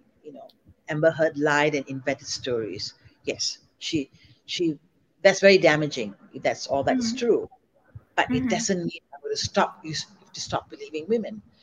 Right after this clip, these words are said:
Speaker 1: Can you imagine the, the many, many women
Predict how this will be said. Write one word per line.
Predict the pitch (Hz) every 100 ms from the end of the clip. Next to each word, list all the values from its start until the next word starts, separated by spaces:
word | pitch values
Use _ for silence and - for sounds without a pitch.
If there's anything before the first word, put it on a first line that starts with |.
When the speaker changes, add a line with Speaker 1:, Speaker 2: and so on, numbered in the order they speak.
| _
Speaker 1:
Can | - 370
you | 330
imagine | 180 165 165 170 156 - - _ _ _ - -
the, | 170 147 -
the | 151
many, | 156 185 214 226 214
many | 170 170 175 170
women | 147 165 165